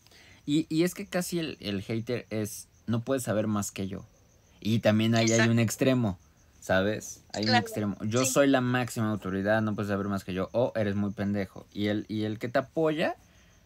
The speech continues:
Speaker 1: también es un apoyo, aunque sea una amabilidad, aunque sea alguien que te apoya de muy, muy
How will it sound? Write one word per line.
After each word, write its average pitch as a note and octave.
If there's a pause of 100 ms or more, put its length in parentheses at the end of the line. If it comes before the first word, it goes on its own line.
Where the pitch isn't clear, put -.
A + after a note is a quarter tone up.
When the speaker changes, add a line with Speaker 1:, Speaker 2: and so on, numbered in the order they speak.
(240)
Speaker 1:
también D3
es D#3+
un E3
apoyo, D3
aunque A#2+
sea C#3
una D3
amabilidad, G#2
aunque G2+
sea F#2+
alguien G#2
que G2+
te F2
apoya F#2+
de G2
muy, G#2+
muy G#2